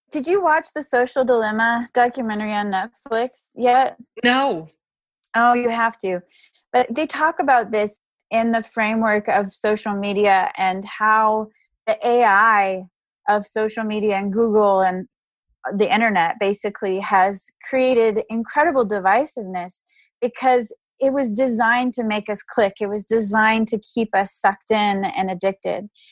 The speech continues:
Speaker 1: And the things that were the most clickable were the most shocking, were the most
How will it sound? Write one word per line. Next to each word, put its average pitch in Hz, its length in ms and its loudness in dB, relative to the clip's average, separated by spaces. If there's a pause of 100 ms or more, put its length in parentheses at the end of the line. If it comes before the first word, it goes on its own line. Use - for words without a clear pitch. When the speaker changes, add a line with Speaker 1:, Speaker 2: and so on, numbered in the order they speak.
(300)
Speaker 1:
And 214 380 2 (140)
the 220 180 0
things 277 360 0
that 254 160 2
were 247 140 2
the 240 80 2
most 233 280 0 (140)
clickable 254 400 0
were 226 140 2
the 233 140 -2
most 226 300 -4
shocking, 202 720 -2
were 202 160 -4
the 214 80 -4
most - 680 -6